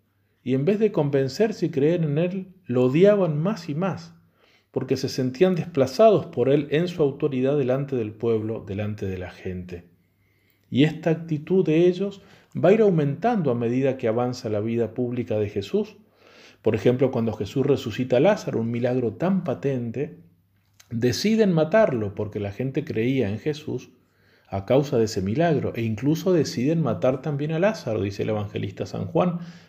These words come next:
porque muchos creían en Jesús por el testimonio de Lázaro. Y cuando Jesús,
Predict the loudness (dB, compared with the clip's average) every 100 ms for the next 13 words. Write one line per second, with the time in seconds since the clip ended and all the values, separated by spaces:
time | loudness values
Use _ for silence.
0 | _ -4 -2 -2 -2 -4 -4 0 2 2
1 | 0 -4 -4 -4 -4 -4 -4 -4 -10 -6
2 | 0 2 2 0 2 2 2 -4 -12 -14
3 | -20 _ _ _ _ _ _ _ _ _
4 | -6 0 2 2 0 -4 0 2 2 2